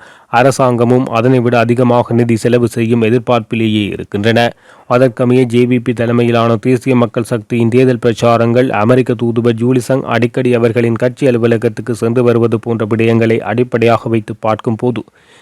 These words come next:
ஜே வி பியின் தேர்தல் பிரச்சாரங்களின் பின்னணியில் அமெரிக்க தூதரகம் நிதியுதவி வழங்குகின்றதா என்ற சந்தேகம் சமூகத்தில் ஏற்பட்டுள்ளது என சர்வஜன அதிகார கூட்டணியின் சிரேஷ்ட உறுப்பினரும் பிவிதுருகல உரிமையவின்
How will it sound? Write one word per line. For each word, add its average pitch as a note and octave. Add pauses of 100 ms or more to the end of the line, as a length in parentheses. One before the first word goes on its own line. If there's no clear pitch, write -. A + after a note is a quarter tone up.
ஜே C3+
வி D3+ (100)
பியின் C3
தேர்தல் A#2+
பிரச்சாரங்களின் A2+
பின்னணியில் A#2
அமெரிக்க A#2+
தூதரகம் A2+
நிதியுதவி B2+
வழங்குகின்றதா A2+
என்ற A2
சந்தேகம் A#2+ (360)
சமூகத்தில் C3
ஏற்பட்டுள்ளது G#2+
என A#2+ (380)
சர்வஜன C#3
அதிகார A#2
கூட்டணியின் A#2
சிரேஷ்ட A#2+
உறுப்பினரும் A2+
பிவிதுருகல B2
உரிமையவின் A2+